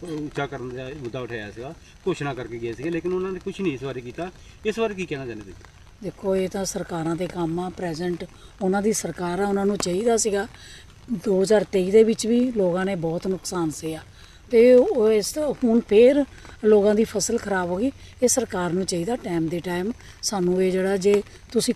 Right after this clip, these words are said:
Speaker 2: ਘੋਸ਼ਣਾ ਕਰਕੇ ਗਏ ਆ, ਉਹ ਕੰਮ ਨੂੰ ਕੰਪਲੀਟ ਕਰਨਾ ਚਾਹੀਦਾ ਵਾ।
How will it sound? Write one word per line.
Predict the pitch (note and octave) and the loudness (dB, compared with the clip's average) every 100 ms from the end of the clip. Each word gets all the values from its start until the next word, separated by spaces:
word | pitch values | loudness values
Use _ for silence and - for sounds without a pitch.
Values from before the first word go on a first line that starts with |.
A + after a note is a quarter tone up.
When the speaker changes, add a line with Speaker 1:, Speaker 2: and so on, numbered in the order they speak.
| A#3 | 0
Speaker 2:
ਘੋਸ਼ਣਾ | G3+ - F3+ | 0 0 -4
ਕਰਕੇ | F#3 F3+ - | -2 -4 -4
ਗਏ | F3 F3 | -4 -4
ਆ, | G3+ | -4
ਉਹ | C#4 | -6
ਕੰਮ | - F#3 F3+ | -6 -4 -2
ਨੂੰ | F#3 G#3+ - - - | -4 -6 -14 -14 -4
ਕੰਪਲੀਟ | G#3 G3 G#3 G3+ | -4 2 0 0
ਕਰਨਾ | G3+ E3 E3+ | -2 0 -2
ਚਾਹੀਦਾ | - D3 D3+ | -4 -6 -6
ਵਾ। | D#3+ | -8